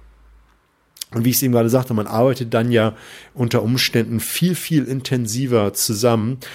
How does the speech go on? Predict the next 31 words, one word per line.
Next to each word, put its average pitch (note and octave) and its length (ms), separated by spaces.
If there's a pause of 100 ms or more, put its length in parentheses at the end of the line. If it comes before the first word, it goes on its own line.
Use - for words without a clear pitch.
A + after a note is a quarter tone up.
(200)
Und A#2+ 80
dann B2 100
ist D3 140
es D#3 140
natürlich A2 500
ratsam, C3 560 (220)
dass - 200
man A#2+ 160
direkt A2 400
am G2 180 (180)
Ende G3 300
der G2 120
Verhandlung F#2+ 680 (1200)
die B2 80
nächsten C3 340
Schritte C3+ 540 (840)
bespricht - 540
und G2+ 120
auch A2+ 180
die A#2+ 180
To-Dos. C3 680 (440)
Und A#2+ 60
da A#2+ 60
sind D#3 200
ja B2 240 (140)
Fragen, C#3 520
die C3 120
im A#2+ 120
Raum A2+ 300
stehen, A2+ 560
wie G#2+ 320